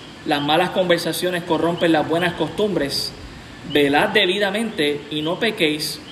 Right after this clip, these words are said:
porque algunos no conocen a Dios, para vergüenza vuestra lo digo". Y verdad, usted puede seguir leyendo aquí el tema de la resurrección y todos los argumentos que el apóstol Pablo usa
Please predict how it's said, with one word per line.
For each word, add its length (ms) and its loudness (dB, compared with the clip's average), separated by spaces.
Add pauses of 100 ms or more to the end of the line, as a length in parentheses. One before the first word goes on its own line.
(140)
porque 300 4
algunos 400 2
no 220 0
conocen 420 0
a 100 0
Dios, 440 0 (360)
para 240 6
vergüenza 600 2
vuestra 640 0 (340)
lo 220 -2
digo". 320 -2 (720)
Y 80 0
verdad, 300 4
usted 180 -2
puede 140 0
seguir 240 6
leyendo 320 4
aquí 180 0
el 80 2
tema 260 0
de 100 2
la 80 4
resurrección 760 0
y 80 -2
todos 240 0
los 140 2
argumentos 500 -4
que 80 -4
el 80 2
apóstol 480 0
Pablo 420 4 (540)
usa 360 2